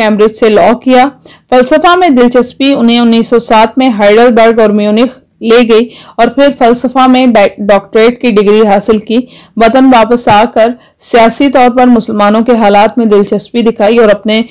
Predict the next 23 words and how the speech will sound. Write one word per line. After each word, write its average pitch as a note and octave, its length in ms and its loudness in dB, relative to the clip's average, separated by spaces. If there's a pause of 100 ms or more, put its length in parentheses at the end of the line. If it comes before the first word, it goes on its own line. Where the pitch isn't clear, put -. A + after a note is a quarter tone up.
(360)
नुक्ता C4+ 340 -2
नज़र A3 360 2
में A3+ 240 -4
मुसलमानों G#3+ 580 -2
की B3+ 240 -4
अलहदगी G#3 680 -2
पसंदी A3+ 580 -2
और A3+ 500 0
All A#3 260 2
India G#3 360 0
Muslim G#3 340 -4
League G3+ 240 -4
की A3 60 -4
हिमायत G3+ 340 -2
करने G3 260 -2
वाले F#3+ 280 2
अलहदा G3+ 420 0
पसंद A#3+ 380 -2
शायर F3+ 340 -2
बन F3+ 200 -6
गए। - 220 -12 (580)
दर C4 140 2
हकीकत B3+ 680 0